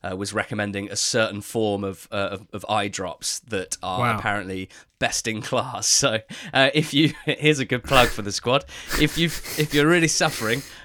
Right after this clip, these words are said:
Speaker 1: uh, and you wanna know the best eye drops to use, uh, join N T T twenty Squad using the link in the bio. Uh, you get a two-week free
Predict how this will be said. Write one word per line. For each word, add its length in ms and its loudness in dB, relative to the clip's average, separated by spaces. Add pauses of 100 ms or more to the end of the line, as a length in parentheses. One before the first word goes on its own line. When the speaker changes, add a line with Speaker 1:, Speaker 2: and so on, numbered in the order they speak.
Speaker 1:
uh, 40 -8
and 220 -2
you 140 0
wanna 180 2
know 180 2
the 80 -4
best 400 -4
eye 180 2
drops 360 -6
to 120 -8
use, 380 -8
uh, 140 -6
join 280 -2
N 120 -4
T 120 -8
T 180 -6
twenty 340 -4
Squad 420 -2
using 260 -4
the 60 -2
link 300 0
in 100 2
the 80 0
bio. 420 -4 (320)
Uh, 60 -6
you 140 -6
get 140 -2
a 20 -8
two-week 460 -4
free 400 -8